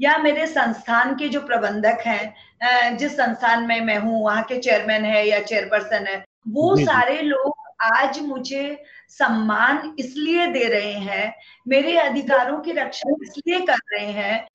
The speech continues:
Speaker 1: क्योंकि मैंने कभी अधिकारों के संबंध में सोचने से पहले मैंने अपने कर्तव्य की तरफ ध्यान दिया। मैं कर्तव्य
Speaker 2: हम्म।
Speaker 1: करती चली गई और अधिकार मुझे स्वतः ही मिलते चले गए।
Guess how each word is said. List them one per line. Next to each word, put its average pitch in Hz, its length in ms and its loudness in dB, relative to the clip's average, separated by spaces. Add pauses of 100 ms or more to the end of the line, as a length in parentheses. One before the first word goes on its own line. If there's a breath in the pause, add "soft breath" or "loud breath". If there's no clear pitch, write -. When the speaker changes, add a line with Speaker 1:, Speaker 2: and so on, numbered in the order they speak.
(100)
Speaker 1:
क्योंकि 302 340 2
मैंने 302 400 2
कभी 311 340 0
अधिकारों 233 760 0
के 359 220 -4
संबंध 247 540 -2
में 269 100 0
सोचने 339 560 -2
से 320 180 -4
पहले 233 520 -2 (160)
मैंने 254 380 2
अपने 262 420 -4
कर्तव्य 240 720 0
की 320 160 -6
तरफ 214 300 0
ध्यान 190 380 -6
दिया। 185 280 -4 (280 loud breath)
मैं 320 180 2
कर्तव्य 294 420 2
Speaker 2:
हम्म। 339 120 0
Speaker 1:
करती 330 280 2
चली 349 260 -2
गई 339 380 -6 (220 loud breath)
और 277 100 6
अधिकार 277 580 2
मुझे 277 280 -6
स्वतः 277 260 -4
ही 240 300 -2
मिलते 185 300 -2
चले - 440 -10
गए। 359 100 -14